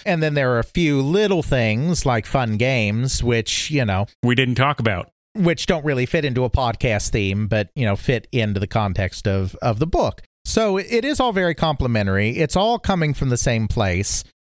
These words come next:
Speaker 1: If you like the kind of in-depth, fact-based, research-based examinations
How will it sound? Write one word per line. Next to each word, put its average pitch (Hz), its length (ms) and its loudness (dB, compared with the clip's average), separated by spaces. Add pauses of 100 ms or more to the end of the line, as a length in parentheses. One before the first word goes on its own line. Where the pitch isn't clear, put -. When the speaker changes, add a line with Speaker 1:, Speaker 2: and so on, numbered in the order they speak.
Speaker 1:
If 170 300 0
you 160 140 2
like 165 340 0
the 180 100 -2
kind 151 320 2
of 120 80 -2
in-depth, 127 460 0 (340)
fact-based, 131 960 -2
research-based 135 800 -2
examinations 98 1000 0